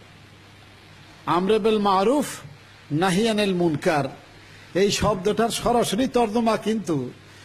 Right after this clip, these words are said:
সৎ কাজও নয়, অসৎ কাজও নয়। মারুফ মানে হইল পরিচিত। বিবেকের কাছে যে কথাটি ভালো বলে পরিচিত,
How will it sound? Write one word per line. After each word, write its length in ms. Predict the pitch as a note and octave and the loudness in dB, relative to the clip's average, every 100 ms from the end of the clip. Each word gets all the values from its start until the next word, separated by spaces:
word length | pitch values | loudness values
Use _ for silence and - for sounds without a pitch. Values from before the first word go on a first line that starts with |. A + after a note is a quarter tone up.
| - - | -20 -10
সৎ 440 | - G3 A#3 - | -2 0 0 0
কাজও 320 | A3+ F#3+ A#3 | 0 2 2
নয়, 320 | B3+ D4 F#3 C#3+ - | 4 2 2 -2 -2
অসৎ 360 | G#3 - F3+ | -2 -2 -2
কাজও 240 | - D3 B2+ | -2 -2 -4
নয়। 160 | G2+ - - - - - C#3+ | -8 -18 -20 -20 -20 -8 -2
মারুফ 540 | D3+ F#3 A3 D#4 D4 - | 2 2 2 2 0 0
মানে 320 | A#3 A3+ F#3 | 0 2 2
হইল 320 | F3 D3+ D#3 - - - | 2 2 -2 -4 -20 -4
পরিচিত। 400 | C#4+ D#4 B3+ D3+ - - - - - - - - - - - - - - | 0 2 0 -2 -8 -20 -20 -20 -20 -20 -20 -20 -20 -20 -20 -20 -18 -8
বিবেকের 580 | B2 G3 B3+ C#4 C#4 - | -2 2 2 2 0 2
কাছে 480 | G3+ D#3 D3+ B2 C3+ - - - - | -2 -2 -6 -8 -12 -20 -20 -20 -14
যে 280 | A2+ G#3+ B3 | -2 0 2
কথাটি 460 | A3+ G#3+ A3+ A3 C#4 | 2 2 0 2 0
ভালো 440 | G#3 C#3 F3+ B3+ | 0 0 2 2
বলে 320 | B3 B3+ B3 A#3 - | 2 2 2 0 2
পরিচিত, 540 | A#3+ C#4 G#3+ D#3 | 2 2 0 -6